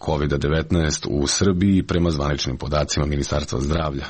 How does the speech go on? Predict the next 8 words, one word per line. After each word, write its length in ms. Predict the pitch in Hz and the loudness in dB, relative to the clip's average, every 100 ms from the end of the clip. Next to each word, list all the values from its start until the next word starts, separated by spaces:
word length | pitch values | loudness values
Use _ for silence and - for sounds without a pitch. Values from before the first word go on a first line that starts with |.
| - | -2
preminula 440 | 95 87 80 80 | 0 2 2 0
je 60 | 73 | 0
četrnaest 440 | 76 78 76 - | -2 0 0 0
hiljada 320 | 82 78 73 | 0 2 0
stotinu 380 | 71 76 73 76 | 0 -2 0 -2
sedamdeset 540 | - 73 71 73 - - | 0 0 0 0 -2 -4
jedna 420 | 73 76 87 92 | 0 0 2 2
osoba, 400 | 90 - 87 | 2 2 2